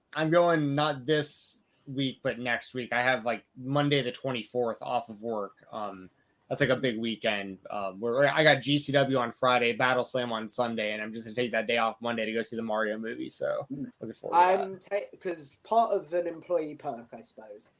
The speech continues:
Speaker 2: is we get into go, we get to go in for nothing. Like,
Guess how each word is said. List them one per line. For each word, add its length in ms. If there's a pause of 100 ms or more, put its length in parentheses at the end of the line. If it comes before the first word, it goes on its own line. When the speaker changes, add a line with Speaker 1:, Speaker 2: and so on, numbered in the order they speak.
(200)
Speaker 2:
is 100
we 140
get 140
into 260
go, 380
we 140
get 180
to 80
go 140
in 120
for 120
nothing. 400 (600)
Like, 240